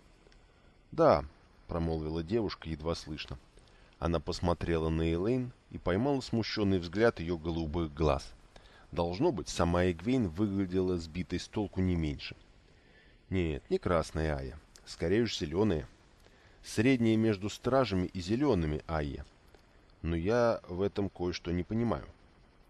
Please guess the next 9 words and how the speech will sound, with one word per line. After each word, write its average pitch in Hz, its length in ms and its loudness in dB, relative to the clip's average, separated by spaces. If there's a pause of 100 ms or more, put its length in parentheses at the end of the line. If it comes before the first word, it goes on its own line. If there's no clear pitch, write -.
(1080)
"Теперь 190 380 -2
мне 160 300 4 (120)
всё - 200 -4
стало 147 280 0
ясно, 147 360 4
Байн, 76 340 -2 (120)
спасибо", 92 540 -4 (260)
проговорила 76 600 -4
Эгвейн. 71 380 -6